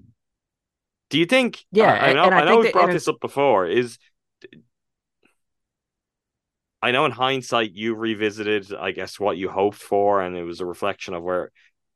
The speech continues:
Speaker 1: is there any chance, though, that they really were burned by Small and they overthink this to some extent with every step up? Because the kind of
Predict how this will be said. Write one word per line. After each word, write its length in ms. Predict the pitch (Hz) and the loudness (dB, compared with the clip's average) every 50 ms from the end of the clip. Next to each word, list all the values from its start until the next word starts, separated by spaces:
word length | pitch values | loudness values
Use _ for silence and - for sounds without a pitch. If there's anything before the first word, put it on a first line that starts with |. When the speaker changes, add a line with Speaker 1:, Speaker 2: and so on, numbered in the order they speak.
| _ - | _ -6
Speaker 1:
is 180 | - - 131 | -4 -4 -2
there 160 | - 165 165 185 | 0 0 0 2
any 160 | 190 185 165 | 2 0 -2
chance, 280 | - 156 151 151 147 | -2 -2 -4 -2 -2
though, 100 | - 117 | -2 -2
that 140 | 107 104 98 | -2 -2 -2
they 120 | - 104 101 | -4 -4 -4
really 380 | 95 101 107 110 110 107 98 | -4 -2 -2 -2 -2 -2 -2
were 240 | 90 95 98 104 101 | -2 0 0 0 0
burned 440 | - - 95 92 92 92 90 85 - | 0 -2 -4 -4 -4 -6 -8 -10 -8
by 180 | 87 82 80 | -8 -8 -8
Small 600 | 78 - - - 92 90 87 78 71 62 62 58 | -10 -12 -12 -8 -6 -6 -4 -4 -6 -6 -8 -8
and 320 | 62 76 85 82 80 82 78 | -10 -10 -12 -14 -16 -12 -8
they 460 | 87 85 82 78 80 78 71 69 - _ _ _ _ _ _ _ _ _ _ _ _ _ _ - | -8 -8 -8 -8 -10 -12 -14 -16 -18 _ _ _ _ _ _ _ _ _ _ _ _ _ _ -2
overthink 640 | - 104 98 87 92 87 - - 98 95 98 92 - | 0 0 2 0 0 -4 -4 -6 -6 -6 -6 -6 -6
this 440 | - 90 85 82 - - - - - | -6 -6 -6 -8 -10 -14 -16 -16 -12
to 140 | - 98 87 | -10 -10 -8
some 220 | - 98 90 85 | -6 -8 -8 -8
extent 720 | 82 - - - - 90 80 76 73 - - - - - _ _ _ _ _ _ _ _ _ _ _ _ _ _ _ | -10 -14 -12 -10 -10 -8 -8 -10 -12 -16 -20 -20 -20 -20 _ _ _ _ _ _ _ _ _ _ _ _ _ _ _
with 120 | - 95 95 | -4 -2 -2
every 240 | 90 80 90 85 | -2 -4 -6 -10
step 360 | 80 - - 92 85 78 - 98 | -10 -8 -6 -6 -6 -6 -6 -6
up? 180 | 90 65 - _ | -8 -8 -8 _
Because 540 | - 98 98 110 98 87 - - - - - _ _ _ _ _ _ _ _ _ - | -8 -6 -4 -6 -6 -8 -10 -14 -18 -20 -20 _ _ _ _ _ _ _ _ _ -6
the 80 | - 196 | -4 -4
kind 280 | - 110 110 110 110 | -2 -2 -2 -2 0
of 220 | 110 104 98 92 | 0 0 -2 -4